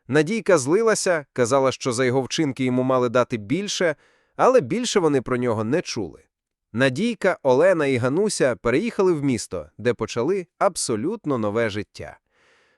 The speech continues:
Гануся стала ходити до школи, на гуртки з малювання і на танці.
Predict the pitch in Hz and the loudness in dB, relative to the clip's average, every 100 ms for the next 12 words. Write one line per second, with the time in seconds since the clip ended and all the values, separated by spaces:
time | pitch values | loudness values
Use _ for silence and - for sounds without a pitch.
0 | _ - 135 220 226 156 - 131 117 123 | _ -4 -2 0 0 -2 2 2 2 0
1 | 113 113 104 95 98 - 175 214 208 170 | -2 -2 -4 -4 -6 -2 2 4 4 -2
2 | 143 117 110 120 - 131 104 110 107 101 | -4 -2 -2 -2 -2 -2 0 0 0 0
3 | 147 214 180 147 - 226 151 - 95 85 | 2 0 -2 -4 -4 -2 0 0 -4 -6
4 | - - | -12 -14